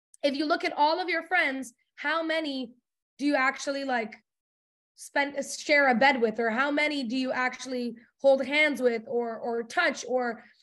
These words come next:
you know, send love, le-, uh, obviously not letters, but send, like, messages of admiration, right? So even when I look back at, uh, it, it was my Christmas a couple of weeks ago,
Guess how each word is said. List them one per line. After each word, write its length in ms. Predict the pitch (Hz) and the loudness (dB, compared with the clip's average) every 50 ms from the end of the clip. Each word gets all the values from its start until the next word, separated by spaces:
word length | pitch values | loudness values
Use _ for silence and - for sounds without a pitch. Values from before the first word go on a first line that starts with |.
| _ _ _ _ | _ _ _ _
you 100 | - 269 | -4 -2
know, 140 | 285 277 269 | 0 2 2
send 460 | 262 262 - - 294 311 311 302 269 | 0 0 0 0 2 2 2 0 -2
love, 180 | 285 269 269 247 240 - | -2 -2 -2 -2 -6 -10
le-, 340 | 233 240 190 262 262 262 262 | -14 -14 -10 -6 -4 -2 -2
uh, 200 | - - 262 247 123 131 - _ _ - | -2 -2 -2 -4 -4 -8 -16 _ _ -10
obviously 280 | - 240 226 240 226 269 | -8 -6 -6 -6 -4 -4
not 160 | 233 214 202 | -4 -4 0
letters, 320 | 226 262 269 262 247 214 | 2 2 4 4 2 2
but 220 | 196 254 247 240 - | 0 -2 -2 -2 -2
send, 300 | - 285 269 285 294 285 | 0 2 2 2 2 2
like, 260 | 262 254 - - - _ _ _ _ _ _ _ - | 0 0 0 -4 -10 _ _ _ _ _ _ _ -4
messages 500 | 247 254 277 277 285 294 247 269 254 220 | 0 0 0 0 0 0 0 0 0 0
of 100 | 262 247 - | 0 -2 0
admiration, 880 | 240 247 247 240 240 233 226 220 233 262 370 381 - - 240 196 185 | -2 -2 -2 -2 -4 -4 -4 -4 -4 -4 -6 -8 -8 -10 -10 -10 -6
right? 320 | 185 202 208 247 294 311 - - _ _ _ _ _ _ _ _ _ _ _ _ _ _ | -4 0 2 2 2 0 -4 -12 _ _ _ _ _ _ _ _ _ _ _ _ _ _
So 340 | - - 330 311 294 285 - - - - - _ _ | 0 4 6 6 6 6 4 -4 -14 -18 -20 _ _
even 240 | - 311 339 392 381 | 0 0 2 2 2
when 100 | 381 370 | 4 4
I 60 | 339 | 4
look 180 | 320 339 339 339 | 4 4 2 2
back 260 | 311 277 294 302 - | 2 2 2 0 -2
at, 140 | 294 262 - - - _ - 214 | -4 -4 -6 -10 -16 _ -8 -6
uh, 320 | 262 254 247 240 240 - - 208 - _ _ - | -4 -4 -4 -4 -6 -10 -16 -20 -20 _ _ -10
it, 160 | 240 240 - - | -8 -8 -4 -2
it 60 | 254 262 | 0 0
was 140 | 269 254 | 2 2
my 140 | 247 254 240 | 2 0 -2
Christmas 500 | 240 - 339 349 349 - 277 262 254 - | -2 -2 -4 -4 -2 -4 -4 -4 -4 -6
a 40 | 240 | -6
couple 300 | 226 262 247 - 247 240 | -6 -6 -2 0 0 0
of 60 | 226 | 0
weeks 240 | 240 330 320 - - | 0 -4 -4 -4 -4
ago, 340 | 277 240 233 226 233 240 | -2 -2 0 0 -2 -4